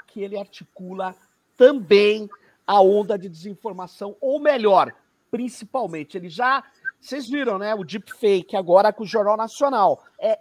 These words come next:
impressionante, a, a, ele mostra o William Bonner falando que, o,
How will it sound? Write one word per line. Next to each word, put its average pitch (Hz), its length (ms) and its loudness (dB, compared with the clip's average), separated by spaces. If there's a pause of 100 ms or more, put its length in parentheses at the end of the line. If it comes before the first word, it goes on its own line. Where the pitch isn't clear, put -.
impressionante, 254 1120 -8
a, 240 160 -8 (260)
a, 196 280 -4
ele 196 260 -2
mostra 254 640 -2
o 240 220 -8
William 269 260 -4
Bonner 233 440 -4
falando 240 400 -8
que, - 140 -14
o, 233 160 -12